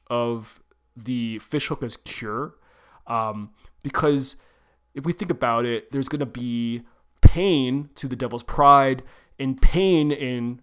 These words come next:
you know, biting a fish hook. But if the problem is the devil's self-deception, the fact that he's closed his eyes to reason, at least now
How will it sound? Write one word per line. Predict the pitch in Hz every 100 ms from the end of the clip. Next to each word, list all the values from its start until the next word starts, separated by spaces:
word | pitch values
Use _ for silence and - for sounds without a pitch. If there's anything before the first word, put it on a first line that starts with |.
| -
you | 123
know, | 104 98 117
biting | 117 107 127 139 131
a |
fish | 113 165 -
hook. | 120 107 - - - - _ -
But | - 139 135
if | 160 -
the | 131
problem | - - 180 190 156 135
is | 113 127
the | 127
devil's | 104 131 131 127 117 110 -
self-deception, | - 151 139 127 - 156 - 117 110
the | 110
fact | 131 123
that | 113
he's | 104
closed | - - 131 135 127
his | 117 -
eyes | 117 117 113
to | 110
reason, | 107 139 117 101 101 - - - - -
at | 147
least | 180 254 -
now | 127 123 175 135 107 113